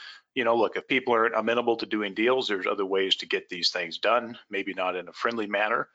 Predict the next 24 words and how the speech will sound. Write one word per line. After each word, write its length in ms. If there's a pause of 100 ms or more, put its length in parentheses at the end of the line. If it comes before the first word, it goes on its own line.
(480)
but 300
nonetheless 500
can 160
get 220
done 260
if 160
you 80
have 160
the 100
right 240
people, 300
the 80
right 240
capital, 480
and 80
the 80
right 220
strategy. 600 (460)
So 180
we'll 140
see 160
what 140
happens 400
there. 240